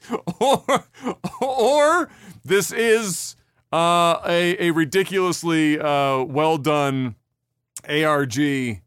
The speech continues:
uh, by, uh, Kojima and his crew for,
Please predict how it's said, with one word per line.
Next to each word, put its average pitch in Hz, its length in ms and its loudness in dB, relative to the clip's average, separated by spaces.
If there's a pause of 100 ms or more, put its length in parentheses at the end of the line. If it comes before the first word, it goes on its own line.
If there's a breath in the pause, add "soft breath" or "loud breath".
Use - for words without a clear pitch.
uh, 123 400 -2
by, 123 480 0
uh, 117 380 -4
Kojima 123 580 -4
and 120 160 -4
his 110 160 -6
crew 131 360 -2
for, 120 460 -4